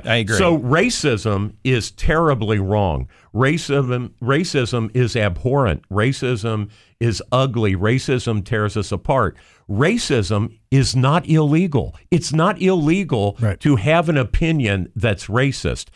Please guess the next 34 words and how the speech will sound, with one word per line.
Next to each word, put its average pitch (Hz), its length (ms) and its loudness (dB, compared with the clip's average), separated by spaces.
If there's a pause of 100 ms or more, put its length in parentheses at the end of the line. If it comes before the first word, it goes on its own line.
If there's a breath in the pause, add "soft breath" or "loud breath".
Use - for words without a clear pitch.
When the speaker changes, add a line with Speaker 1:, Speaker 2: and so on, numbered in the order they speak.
(220 loud breath)
Speaker 3:
Or - 120 0
Speaker 2:
It - 60 4
Speaker 3:
even 113 240 2
Speaker 2:
m- 104 40 0
Speaker 3:
wrong, 120 500 0
or 113 160 -2
Speaker 2:
it 120 40 2
Speaker 3:
even 113 220 0
evil, 104 480 -2
Speaker 2:
it 160 120 4
Speaker 3:
or 156 40 4
Speaker 2:
i- 156 60 4
Speaker 3:
even 113 180 0
bad. 113 280 -2
Now, 110 140 0
when 113 160 2
you 120 120 2
act 139 440 -2
Speaker 2:
When 139 220 4
you 160 160 4
act 175 320 -2 (340 soft breath)
like 135 300 0
you 131 80 2
discriminate 127 880 0
on 107 200 0
job 107 360 0
Speaker 3:
Mm-hmm. 131 100 -2
Speaker 2:
hiring, 151 420 0 (120)
that 95 240 0
is 165 240 0
illegal. 85 580 -2 (540 soft breath)
The 143 200 -2
point 220 460 0
is, 95 360 0